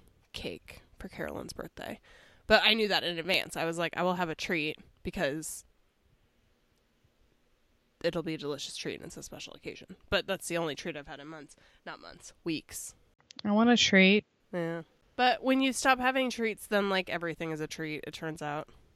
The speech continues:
Speaker 2: Yeah, I mean, I had some blueberries today
Speaker 1: I'm
Speaker 2: that
Speaker 1: like, "Oh
Speaker 2: knocked
Speaker 1: my
Speaker 2: my
Speaker 1: God,
Speaker 2: socks
Speaker 1: this
Speaker 2: off.
Speaker 1: y-, this yogurt with some honey in it and a banana is so delicious."
Speaker 2: Yeah.
Speaker 1: I might have that after we get off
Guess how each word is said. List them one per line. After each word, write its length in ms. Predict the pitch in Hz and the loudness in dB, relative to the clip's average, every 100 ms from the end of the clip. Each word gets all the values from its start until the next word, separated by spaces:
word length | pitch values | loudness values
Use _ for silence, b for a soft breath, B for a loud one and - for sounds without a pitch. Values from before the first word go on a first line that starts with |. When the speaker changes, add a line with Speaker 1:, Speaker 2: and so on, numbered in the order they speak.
| _ _ _ _ - | _ _ _ _ 8
Speaker 2:
Yeah, 440 | 220 214 202 196 | 12 12 12 12
I 80 | 190 | 12
mean, 160 | 196 202 | 12 12
I 60 | |
had 160 | 202 202 | 12 12
some 140 | 180 | 10
blueberries 460 | 165 165 160 160 160 | 10 12 12 12 10
today 200 | 175 156 | 8 10
Speaker 1:
I'm 60 | |
Speaker 2:
that 40 | 156 | 10
Speaker 1:
like, 140 | 262 | 10
"Oh 60 | 254 | 10
Speaker 2:
knocked 80 | 262 | 12
Speaker 1:
my 60 | 262 | 12
Speaker 2:
my 40 | |
Speaker 1:
God, 100 | 262 269 - | 12 12 12
Speaker 2:
socks 40 | |
Speaker 1:
this 80 | 269 | 10
Speaker 2:
off. 180 | 165 165 | 10 8
Speaker 1:
y-, 80 | - | 4
this 280 | 220 262 - | 4 4 6
yogurt 480 | 220 226 269 247 220 | 8 10 10 8 6
with 140 | 214 | 4
some 160 | 214 202 | 0 -2
honey 380 | 185 233 269 226 | 2 4 6 6
in 60 | |
it 320 | 196 190 196 | 8 8 8
and 80 | 220 | 6
a 60 | 208 | 4
banana 420 | 202 208 254 240 | 6 8 10 10
is 160 | 220 - | 8 4
so 320 | - 269 262 | 10 12 12
delicious." 920 | 262 277 302 302 269 175 - - - - _ - - b b b b b - | 12 12 12 12 12 12 6 -6 -8 -14 _ -20 -20 b b b b b 2
Speaker 2:
Yeah. 600 | 175 170 160 156 151 156 151 - - | 8 10 12 10 10 6 2 -8 -12
Speaker 1:
I 40 | |
might 200 | 170 156 | -10 -10
have 160 | 180 196 - | -12 -12 -14
that 100 | 208 | -14
after 360 | 180 - - 196 | -14 -14 -12 -10
we 160 | 190 185 | -8 -8
get 120 | 185 | -8
off 180 | 185 | -10